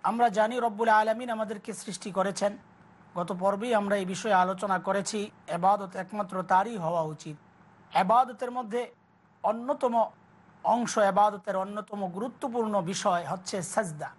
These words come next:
আল্লাহর সাথে বান্দার নৈকট্য লাভের সবচেয়ে বড় মাধ্যম হচ্ছে সাজদা। সেজদার মাধ্যমে রব্বুল আলামিনের যত কাছে বান্দা পৌঁছে যায়, এর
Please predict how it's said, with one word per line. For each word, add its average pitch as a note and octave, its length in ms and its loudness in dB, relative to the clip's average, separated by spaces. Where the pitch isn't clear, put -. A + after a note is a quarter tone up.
আল্লাহর A3+ 340 4
সাথে A3+ 320 -10
বান্দার G#3+ 480 -2
নৈকট্য A3 540 -8
লাভের G3+ 340 4
সবচেয়ে - 600 -4
বড় G#3+ 200 2
মাধ্যম G3+ 440 0
হচ্ছে F#3 380 -4
সাজদা। E3 500 0
সেজদার A3+ 600 2
মাধ্যমে A3+ 520 -6
রব্বুল G#3 280 -6
আলামিনের A3 600 2
যত G#3 360 -4
কাছে A3+ 340 4
বান্দা G#3+ 280 0
পৌঁছে G3 360 -8
যায়, E3+ 220 2
এর G3+ 180 4